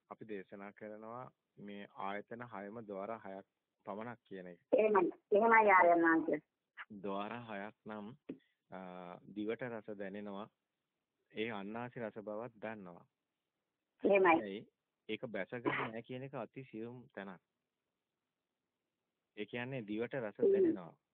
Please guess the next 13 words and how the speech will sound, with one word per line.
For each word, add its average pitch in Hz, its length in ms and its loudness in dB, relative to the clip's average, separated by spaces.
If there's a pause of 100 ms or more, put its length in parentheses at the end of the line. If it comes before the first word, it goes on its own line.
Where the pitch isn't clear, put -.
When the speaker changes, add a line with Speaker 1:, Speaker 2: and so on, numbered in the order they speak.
(260)
Speaker 1:
ඒක 107 220 -4
රොබෝ 113 400 -4
වගේ, 196 180 6
Speaker 2:
එහෙමයි. 202 300 4 (180)
Speaker 1:
ඒක - 220 -8 (360)
ක්‍රියා, 107 340 -6 (360)
ක්‍රියා 107 360 -6 (540)
ස්කන්ධ 113 400 -10
මට්ටමක්. 107 600 -10
ඒ 101 140 -12
කියන්නේ 110 280 -10
එතන 117 200 -8
ආත්-, - 420 -12